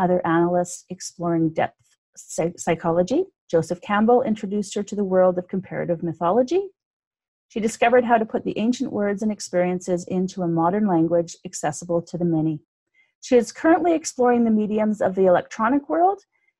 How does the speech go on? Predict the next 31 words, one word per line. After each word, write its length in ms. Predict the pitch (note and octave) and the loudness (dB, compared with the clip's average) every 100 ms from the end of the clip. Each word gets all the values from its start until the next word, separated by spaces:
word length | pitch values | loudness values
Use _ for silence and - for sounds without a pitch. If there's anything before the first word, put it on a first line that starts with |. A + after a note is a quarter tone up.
| _ | _
as 140 | A3+ A3 | 0 2
a 40 | |
means 300 | A3+ A#3 A#3+ | 4 2 0
of 100 | - | -2
continuing 580 | B3+ A3 A3+ A3+ G#3+ G#3+ | -2 0 0 0 0 -2
to 120 | G#3+ | -4
share 320 | - G3+ G3 | -6 -2 0
her 120 | F#3+ | 0
ex-, 280 | G3+ - - - | -4 -6 -16 -6
years 260 | G#3 C4 | 0 2
of 80 | B3+ | 0
experience 560 | C4 - F#3+ F#3 F3+ F3+ | -4 0 2 2 0 -2
and 100 | F3+ | 0
knowledge. 540 | E3 D#3 D#3 - _ _ _ _ _ _ _ _ - - - | 0 0 -4 -10 _ _ _ _ _ _ _ _ -20 -20 -20
She 240 | - A#3+ | -6 0
has 140 | A3+ G3 | 0 2
a 60 | |
library 500 | F3+ E3+ G3 A#3 B3+ | 2 4 4 4 4
of 160 | B3 G3 | 4 -2
podcasts, 600 | - G#3+ G3+ G#3+ G3+ - - | -4 -4 -4 -4 -4 -4 -6
learning 280 | G3+ B3 C4 | 0 4 4
modules, 440 | A3 G3+ G3+ G3 F#3+ | 4 2 0 -4 -2
and 180 | F#3 | 0
newsletters 540 | F#3+ F#3+ F#3 F3+ F3+ F3 | 0 -2 -2 0 0 -2
on 140 | F3 | -4
her 120 | E3+ E3+ | -4 -2
website, 540 | D#3+ E3 G3+ C4+ E4+ _ _ _ _ _ | -4 -4 -2 -2 -2 _ _ _ _ _
w 280 | F3+ F3 F3+ | -4 0 0
w 500 | E3+ E3 E3+ E3 E3 D3+ | 0 -2 -4 -6 -8 -4
w 500 | F3 G#3 A3 A#3+ B3+ _ | -2 0 0 -2 -8 _
shamansway 1040 | - F#3+ F3 F#3+ G3 - - E3 E3 E3+ | -8 0 0 0 -2 -8 -4 0 0 -2